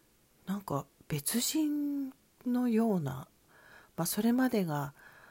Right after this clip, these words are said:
なんて言うんでしょう、ちょっと本物じゃなかったのか、今の方が、今日の方が、あ、これ本当のこの人なんだわっていう瞬間というか、結構あっ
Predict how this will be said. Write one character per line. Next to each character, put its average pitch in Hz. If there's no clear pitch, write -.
な 165
ん 151
て -
言 143
う -
ん -
で 135
し -
ょ 135
う、 135
ち -
ょ 151
っ 143
と 135
本 175
物 190
じ 170
ゃ 156
な 160
か 165
っ 160
た 139
の 131
か、 143
今 277
の 160
方 139
が、 165
今 247
日 139
の 135
方 135
が、 151
あ、 170
こ -
れ 226
本 208
当 208
の 202
こ 196
の 196
人 180
な 147
ん 143
だ 135
わ 131
っ 127
て 156
い 151
う 151
瞬 151
間 147
と 147
い 139
う 123
か、 -
結 -
構 135
あ 151
っ -